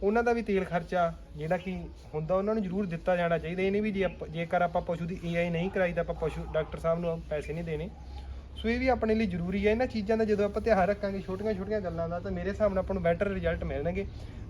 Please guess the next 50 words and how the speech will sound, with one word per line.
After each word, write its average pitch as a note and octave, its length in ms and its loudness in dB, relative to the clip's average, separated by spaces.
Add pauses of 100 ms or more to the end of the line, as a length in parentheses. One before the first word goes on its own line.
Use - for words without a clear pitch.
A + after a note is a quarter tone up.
ਬਾਕੀ F#3+ 240 2
ਜੋ A#3 120 0
ਰਿਪੀਟ G#3+ 500 0
ਬਰੀਡਿੰਗ G3 440 2
ਦਾ A3+ 80 6
ਮੇਨ F#3 380 2
ਆਪਣਾ F#3 300 2
ਸਬਜੈਕਟ F3 600 0
ਹੈ F3+ 40 6
ਇਸ E3+ 100 2
ਵੀਡੀਓ E3+ 280 0
ਦੇ E3 100 0
ਵਿੱਚ, C#3 300 0 (1400)
ਇਹ A3+ 120 6
ਇੱਕ A3+ 180 6
ਵੀਡੀਓ A#3 300 6
ਵਿੱਚ A#3 200 6
ਆਪਾਂ G#3 280 6
ਕਨਕਲੂਡ G3 540 2
ਨਹੀਂ A3 140 4
ਕਰ D3+ 140 2
ਸਕਦੇ E3 320 0
ਇਸ F3 140 0
ਨੂੰ, G3+ 140 4 (640)
ਤੇ G3 60 4
ਨਾ F#3 160 8
ਹੀ A3 140 8
ਇਸ G#3+ 120 8
ਦਾ G#3 60 6
ਇੱਕ G3 160 4
ਵੀਡੀਓ G3 220 2
'ਚ G#3 80 4
ਆਪਾਂ F#3+ 160 0
ਸੋਲਿਊਸ਼ਨ F3 360 2
ਲੱਭ D#3 140 2
ਸਕਦੇ C#3+ 320 -2
ਹਾਂ। C#3 80 -2
ਬਾਕੀ F#3+ 320 2
ਇਸ G#3+ 180 6
ਵੀਡੀਓ A3 240 4
'ਚ A3+ 60 4
ਮੈਂ G3+ 160 6
ਤੁਹਾਨੂੰ G#3+ 180 4
ਕਾਜ਼ F3+ 340 6
ਦੱਸਿਆ, F#3 320 2
ਰੀਜ਼ਨ G3 300 4
ਦੱਸਿਆ G3+ 300 2
ਰਿਪੀਟ F#3+ 280 2
ਬਰੀਡਿੰਗ C3+ 360 4
ਦੇ। - 60 4